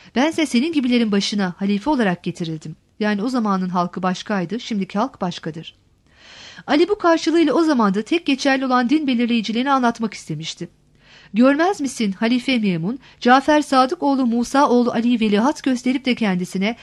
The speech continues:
Er Rıza sanını verdiğimde Abbas oğulları Abbasiler nice karşı çıkmışlardı. Karşı çıkmışlar ve Memun'a olan biatı bozmuşlar. Memun'un amcası Mehdi oğlu İbrahim'i seçmişlerdi halife olarak. Bunun üzerine de bölünmeler ve kargaşa baş göstermişti."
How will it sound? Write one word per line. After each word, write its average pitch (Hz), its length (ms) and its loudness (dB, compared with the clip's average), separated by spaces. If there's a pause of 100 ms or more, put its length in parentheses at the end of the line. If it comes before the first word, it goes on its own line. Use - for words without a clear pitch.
(160)
Er 277 200 4
Rıza 254 320 2
sanını 240 440 0
verdiğimde 196 480 0
Abbas 262 380 -2
oğulları 185 440 -2
Abbasiler 175 640 -4 (240)
nice 277 220 2
karşı 277 340 0
çıkmışlardı. 165 720 -6 (600)
Karşı 247 300 2
çıkmışlar 330 580 0
ve 302 100 0
Memun'a 262 360 0
olan 285 260 2
biatı 254 340 2
bozmuşlar. 185 560 -2 (300)
Memun'un 277 360 0
amcası 277 440 0
Mehdi 247 320 2
oğlu 269 240 2
İbrahim'i 247 480 2
seçmişlerdi 190 640 -2
halife 175 320 -4
olarak. 165 380 -8 (400)
Bunun 285 160 2
üzerine 262 380 2
de 240 140 2
bölünmeler 208 540 2
ve 269 80 0
kargaşa 247 500 2
baş 175 200 -2
göstermişti." 165 800 -6